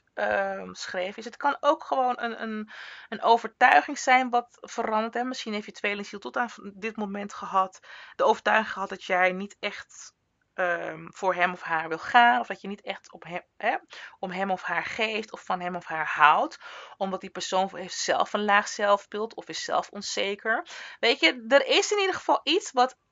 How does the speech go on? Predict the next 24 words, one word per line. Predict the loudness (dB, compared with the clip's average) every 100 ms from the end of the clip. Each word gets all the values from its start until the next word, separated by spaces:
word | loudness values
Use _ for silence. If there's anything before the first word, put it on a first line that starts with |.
| _
anders | 8 10 8 2
gaat | 2 2
zijn | 4 4 4
in | -4
de | -6
connectie. | -6 -6 -6 -10 -6 -4
En | -4 -6
hoe | -8
spijtig | -8 4 4 4 -2
ik | -10
dat | -6
ook | -4 -4
vind, | -6 -8 -6
voor | -8
een | -4
aantal | 0 0 0
van | -8 -8
jullie | -8 -10
is | -16
het, | -16
betekent | -12 -8 -6 -8
het | -8
echt | -10 -10
weer | -8 -8